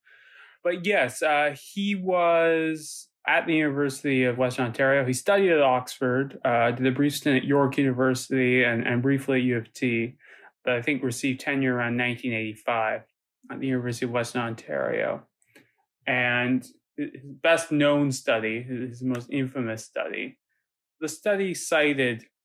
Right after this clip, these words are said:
in, in the Memphis, uh, the shooter was on what's called the black-white I Q gap.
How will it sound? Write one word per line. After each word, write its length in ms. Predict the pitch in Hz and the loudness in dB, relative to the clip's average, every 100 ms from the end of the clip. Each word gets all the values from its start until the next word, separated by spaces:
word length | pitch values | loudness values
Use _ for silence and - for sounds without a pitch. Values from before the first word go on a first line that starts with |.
| - | -6
in, 120 | 131 | -4
in 140 | 147 | -2
the 60 | 131 | 0
Memphis, 360 | 131 123 - - | 0 -2 -8 -8
uh, 160 | 127 117 | -6 -6
the 100 | 117 | -6
shooter 380 | - 175 170 151 | -4 0 2 2
was 440 | 135 131 131 127 | 4 4 2 0
on 560 | 127 120 123 120 120 - | -4 -2 -2 -2 -4 -6
what's 160 | 123 | -10
called 160 | - 127 | -6 -6
the 80 | 117 | -2
black-white 440 | 127 117 120 117 | 0 0 -2 -2
I 140 | 110 110 | -2 -4
Q 260 | - 156 | -2 -2
gap. 380 | 151 139 139 | 0 0 0